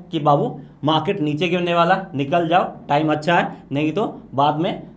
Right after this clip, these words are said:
नुकसान उठाना पड़ेगा। तो warning यहाँ पे आपको यहीं पे दे दिया था। इसलिए जो लोग समझदार होते हैं, जो लोग इसको सही interpret कर पाते हैं, वो निकल जाते हैं सही time पे। Otherwise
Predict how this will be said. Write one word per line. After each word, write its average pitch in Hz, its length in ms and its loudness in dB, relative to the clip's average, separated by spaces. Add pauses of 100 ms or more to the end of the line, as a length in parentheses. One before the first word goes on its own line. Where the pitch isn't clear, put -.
नुकसान 143 400 0
उठाना 135 320 -2
पड़ेगा। 98 340 -6 (220)
तो 156 60 -2
warning 185 380 4
यहाँ 175 140 0
पे 170 140 0
आपको 175 240 2
यहीं 165 220 2
पे 175 100 0
दे 147 140 6
दिया 113 220 -2
था। - 160 -14 (340)
इसलिए 190 280 0
जो 160 180 0
लोग 190 180 0
समझदार 165 400 2
होते 170 220 2
हैं, - 240 -6 (180)
जो 190 120 2
लोग 202 160 4
इसको 202 200 -2
सही 190 260 4 (280)
interpret 185 440 0
कर 175 120 0
पाते 170 300 0
हैं, - 260 -8
वो 151 120 0
निकल 160 340 4
जाते 185 240 4
हैं 190 60 -4
सही 185 160 2
time 180 200 0
पे। 180 120 -4
Otherwise 160 440 0